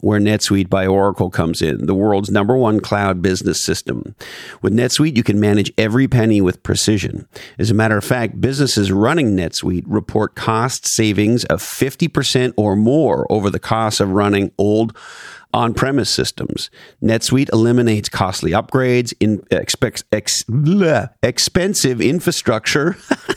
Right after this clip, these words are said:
<laughs> and onerous maintenance. With NetSuite, you get built-in dashboards and reporting that provides you with summary and detailed views of finance, sales, and service performance.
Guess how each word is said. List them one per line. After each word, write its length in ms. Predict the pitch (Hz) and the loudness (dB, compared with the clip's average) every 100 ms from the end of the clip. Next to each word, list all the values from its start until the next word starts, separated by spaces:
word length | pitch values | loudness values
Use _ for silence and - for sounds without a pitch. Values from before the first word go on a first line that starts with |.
| - - | -4 -6
<laughs> 580 | - - - - 208 - | -4 -6 -6 -10 -10 -4
and 160 | 120 117 | -4 -2
onerous 500 | 123 151 151 143 123 | -2 0 2 0 0
maintenance. 560 | 117 147 208 120 - - - - - | 0 0 0 0 -2 -8 -12 -20 -4
With 140 | - 104 | -2 0
NetSuite, 520 | 131 - 104 104 - _ - _ | 0 0 0 0 -2 _ -20 _
you 120 | - | 0
get 280 | 107 107 95 | 2 0 0
built-in 480 | 104 104 - 127 127 | 0 0 0 0 0
dashboards 880 | 107 92 - - 95 87 87 - - _ _ | 0 0 -2 -2 -2 0 -2 -4 -12 _ _
and 220 | 110 120 127 | -2 0 2
reporting 540 | 123 104 98 95 95 | 0 0 0 2 0
that 100 | 95 | 0
provides 480 | - 95 98 98 95 | 0 0 0 0 0
you 100 | 90 | 0
with 140 | 78 | 0
summary 460 | - 117 131 147 143 | 0 0 2 2 2
and 120 | 107 | 0
detailed 440 | 110 113 113 107 | 0 0 0 0
views 280 | 95 92 87 | 0 0 0
of 120 | - | -4
finance, 640 | - - 110 117 120 123 - | -4 -2 0 2 0 -2 -8
sales, 600 | - - 113 113 113 117 | -6 -2 0 2 0 -2
and 200 | - 98 | -2 -2
service 440 | - 113 113 104 - | 0 0 2 0 -2
performance. 840 | 107 - - 113 107 87 - | -4 -4 -4 -2 -2 -2 -4